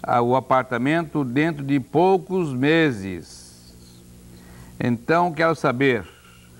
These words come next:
se posso ou não salvar o meu apartamento.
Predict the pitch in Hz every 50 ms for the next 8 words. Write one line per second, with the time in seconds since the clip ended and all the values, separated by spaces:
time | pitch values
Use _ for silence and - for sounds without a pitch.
0 | - - - - - - 151 123 - - - 151 165 175 180 165 - - 165 156
1 | 143 135 131 139 151 160 170 160 - - 151 135 120 113 104 104 131 143 147 143
2 | 131 123 127 131 127 104 117 110 - 101 85 80 -